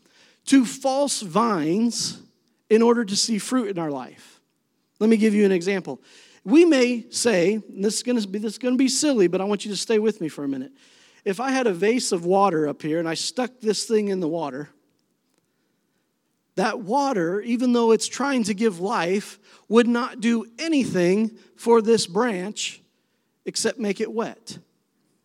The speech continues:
But so many times in our life, we become this branch because we,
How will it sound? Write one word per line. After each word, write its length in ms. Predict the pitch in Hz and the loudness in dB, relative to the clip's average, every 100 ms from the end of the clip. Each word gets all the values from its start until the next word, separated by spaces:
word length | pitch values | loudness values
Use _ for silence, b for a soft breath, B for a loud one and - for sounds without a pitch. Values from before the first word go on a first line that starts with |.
| _ _ _ _ b b b | _ _ _ _ b b b
But 140 | 277 | -2
so 180 | - 320 | 0 2
many 160 | 320 302 | 2 2
times 360 | - 285 262 | 0 0 0
in 80 | 247 | 2
our 140 | 233 214 | 0 0
life, 420 | 262 254 208 196 | -2 0 -2 -2
we 240 | 185 302 | 2 4
become 400 | 311 233 269 277 | 4 2 0 2
this 180 | 240 - | 2 0
branch 420 | 196 254 277 - | -2 -2 -2 -4
because 300 | 247 - 233 | -6 -2 -2
we, 160 | 214 | -2